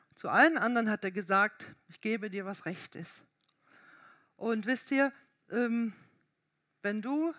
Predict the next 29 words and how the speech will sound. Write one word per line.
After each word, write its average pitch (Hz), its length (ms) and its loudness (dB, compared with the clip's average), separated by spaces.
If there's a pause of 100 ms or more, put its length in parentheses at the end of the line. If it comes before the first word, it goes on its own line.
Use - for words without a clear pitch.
ein 277 100 -4
Weinberg 208 500 0
hättest - 320 -8
und 175 180 -12
du 214 120 -10
würdest 233 340 -10
einen 233 80 -8
Tagelöhner 185 640 0
suchen, 170 340 -14
also 165 180 -8
einen, 185 240 -2
der 190 100 -4
für - 140 -14
dich 180 240 -14
arbeitet, 165 460 -4
und 180 140 -10
da 180 80 -10
stehen 214 340 -8
zwanzig 220 500 -8
Männer, 185 340 -6 (540)
wen 226 260 -2
würdest 226 300 -8
du 214 60 -8
nehmen? 180 380 -6 (2500)
Ich - 80 -20
sage 185 300 -2
dir, 170 160 -8
die 170 160 -12
stärksten 185 840 -2